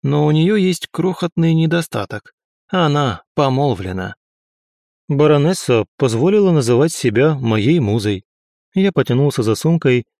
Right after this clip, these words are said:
и вытащил из неё блокнот и карандаши. Вообще-то Маша ничего подобного мне не позволяла,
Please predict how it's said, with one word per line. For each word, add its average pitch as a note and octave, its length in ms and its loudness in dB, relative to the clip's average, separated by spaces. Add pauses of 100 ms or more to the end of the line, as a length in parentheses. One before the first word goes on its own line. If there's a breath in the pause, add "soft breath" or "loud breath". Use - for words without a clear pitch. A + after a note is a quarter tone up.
(120)
и A#2+ 140 0
вытащил D#3+ 440 0
из C3 220 -2
неё C3 280 2
блокнот B2 520 -4
и A2 100 -2
карандаши. G#2+ 680 -4 (420)
Вообще-то D3 480 0
Маша D3+ 280 0
ничего D3 440 0
подобного G#2 520 -2
мне G#2+ 220 0
не G2 120 -2
позволяла, G#2+ 580 0